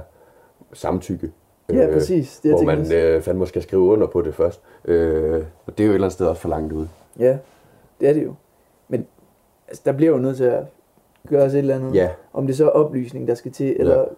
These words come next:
Speaker 2: hvad delen er, det, det må man jo finde ud af.
Speaker 1: Det er godt at vide.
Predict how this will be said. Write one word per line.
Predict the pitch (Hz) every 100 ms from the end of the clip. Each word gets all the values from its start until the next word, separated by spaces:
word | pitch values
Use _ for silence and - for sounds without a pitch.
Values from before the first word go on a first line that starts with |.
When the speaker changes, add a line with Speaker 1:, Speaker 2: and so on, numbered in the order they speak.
| _ _ _
Speaker 2:
hvad | 127
delen | 127 143 143 131
er, | 127 139 - _ _ _ _ _ _ -
det, | 151 139 123 120 -
det | 147
må |
man | 135 123
jo |
finde | 120 139 147
ud |
af. | 131 117 - -
Speaker 1:
Det | 82
er |
godt | - 85
at |
vide. | 85